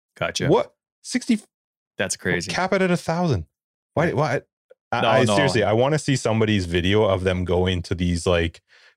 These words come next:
Speaker 2: fifteen, twenty thousand depths. I wanna know what they're doing. Like, are you killing things? Are you
Speaker 1: Yeah.
Speaker 2: What the hell?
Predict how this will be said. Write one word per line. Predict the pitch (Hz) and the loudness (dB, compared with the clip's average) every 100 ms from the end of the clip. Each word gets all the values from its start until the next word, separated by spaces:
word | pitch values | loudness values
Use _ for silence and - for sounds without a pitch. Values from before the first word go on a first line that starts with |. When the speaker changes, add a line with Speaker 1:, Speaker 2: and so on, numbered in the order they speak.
| - | -6
Speaker 2:
fifteen, | 120 - 107 101 95 87 | -4 -2 0 2 2 0
twenty | - 98 95 | 0 0 0
thousand | 87 95 90 90 85 76 | 0 -2 0 0 -2 0
depths. | 82 110 - - _ | -2 -2 -8 -14 _
I | 92 | -2
wanna | 101 113 117 | 0 2 2
know | 107 101 | 2 2
what | 95 92 90 - | 2 0 -2 -2
they're | 87 82 82 - | -2 -2 -6 -4
doing. | 85 85 78 71 80 | -2 -2 -4 -6 -8
Like, | 82 - | -10 -6
are | 85 | -4
you | 82 80 80 80 76 | -2 -2 -2 -4 -6
killing | - 92 123 143 | -6 -2 0 0
things? | 143 147 147 143 | 0 0 0 2
Are | 85 | 0
you | 82 82 80 78 78 - _ _ - | 0 0 -2 -2 -6 -10 _ _ -16
Speaker 1:
Yeah. | - - _ _ _ | -16 -16 _ _ _
Speaker 2:
What | - - | -8 -4
the | 120 | 0
hell? | 113 123 78 | 0 0 -2